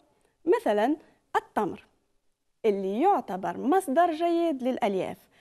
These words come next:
أيضاً، التمر غني بالبوتاسيوم والمغنيسيوم والفيتامين بي سيس.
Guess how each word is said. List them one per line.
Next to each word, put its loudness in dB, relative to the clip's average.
أيضاً، 4
التمر -2
غني 4
بالبوتاسيوم 0
والمغنيسيوم -2
والفيتامين 0
بي 0
سيس. -12